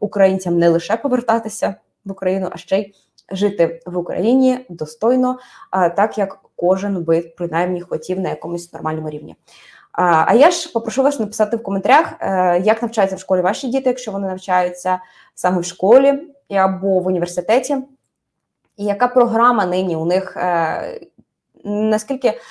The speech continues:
а, багато вони займаються онлайн, і, е, яка якість освіти зараз, як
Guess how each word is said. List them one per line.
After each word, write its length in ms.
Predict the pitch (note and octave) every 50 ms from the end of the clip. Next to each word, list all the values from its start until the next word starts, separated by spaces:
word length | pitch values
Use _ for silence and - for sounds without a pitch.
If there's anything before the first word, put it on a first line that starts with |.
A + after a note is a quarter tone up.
| - - -
а, 100 | - F#3+
багато 420 | F3 F#3+ G3 G3+ B3 C4+ B3+ B3+
вони 220 | G#3 F#3+ G#3 B3+ C4+
займаються 560 | A#3 G3+ F3+ F#3 G#3+ A3+ A3 A3 - G#3+ - -
онлайн, 480 | G#3 G3+ F3+ E3 E3 F3+ B3 D#4 D#4 D#4 - -
і, 280 | A3+ G#3 G#3 G3+ - -
е, 480 | - F#3+ F3+ F3+ F3+ F3 F3 F3 F3 F3 E3+ E3+
яка 280 | E3+ G#3 A#3 - - C#4
якість 440 | C4 A3 G#3+ A#3 A3+ A#3 A3+ A3+ G#3+
освіти 340 | G3+ - G#3+ G#3+ G#3+ -
зараз, 320 | D3+ D#3+ D3+ - E3 - -
як 120 | E3 E3+